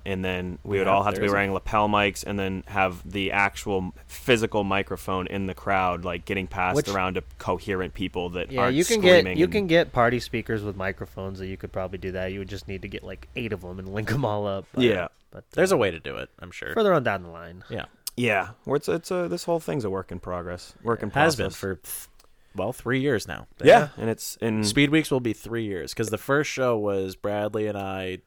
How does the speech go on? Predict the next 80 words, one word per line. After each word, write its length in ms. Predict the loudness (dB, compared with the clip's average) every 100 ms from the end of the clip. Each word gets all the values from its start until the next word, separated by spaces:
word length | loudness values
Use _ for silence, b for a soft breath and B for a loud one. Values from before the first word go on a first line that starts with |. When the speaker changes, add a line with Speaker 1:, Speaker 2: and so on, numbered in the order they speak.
| -14
Speaker 2:
doing, 320 | -6 -4 -4
like, 200 | -6 -8
a 80 | -10
snake 480 | -10 -12 -10 -10 -10
draft 340 | -10 -10 -12
for 220 | -12 -10
the 80 | -4
Speaker 3:
Be 100 | -2
one 240 | 2 2 2
f-, 100 | 0
Speaker 2:
Daytona 340 | -4 0 -2
Speaker 3:
ep-, 60 | -2
Speaker 2:
five 180 | -4 -4
hundred. 140 | 0
Speaker 3:
one 180 | 2 2
fifty-six 800 | 0 -2 -2 -4 -2 -2 -2 -6
if 140 | -10
you're 80 | -8
going 260 | -4 -4 -4
in 120 | -6
weekly 320 | -8 -8 -8
order. 280 | -6 -6 -8
One 260 | -8 -8
fifty-six 520 | -6 -8 -10 -12 -12 -12
would 80 | -12
be 100 | -12
three 240 | -10 -8
years 220 | -6 -8
worth 140 | -10 -10
of 60 |
shows. 380 | -10 -10 -12 -16 -8
So. 60 |
Speaker 2:
Yep. 140 | -8 -8 _ _ _ -6
Speaker 1:
Yep, 240 | 0 0 0 -2
and 160 | 2 2
there, 100 | 4
there 180 | 6 6
is 80 | 6
a 80 |
cou-, 140 | 2 0
well, 260 | 2 2 2
actually, 260 | -2 0
yeah, 100 | 2
I 40 | 0
guess 160 | -2
'cause 160 | -4 0
all 120 | 2
the 80 | 2
midweek 320 | 0 0 -2
shows 240 | -2 -2 0
were, 180 | -4 -4
like, 200 | -6 -4
eighty-eight 360 | -4 -2 -4 -4
point 200 | -6 -6
five 340 | -4 -2 -2
or 40 | -2
Speaker 3:
Yeah. 40 |
Speaker 1:
whatever. 280 | -2 -2 0
Speaker 3:
I 60 | 0
think 120 | 4
Speaker 1:
Yeah. 60 |
Speaker 3:
we 40 | 8
lost 260 | 10 8 6
count 260 | 2 2
there 160 | 2 2
for 140 | 0
a 20 |
little 160 | -2 0
bi-, 260 | 0 0 0
little 180 | -4 -2
while. 420 | 0 2 2 2
There 60 | 0
was 120 | -4
some 100 | -6
shows 280 | -2 0 0
that 100 | -2
weren't 240 | -4 -4
numbered, 420 | -6 -4 -2 -4
so 180 | -6 -4
Speaker 1:
Yeah. 360 | 0 0 0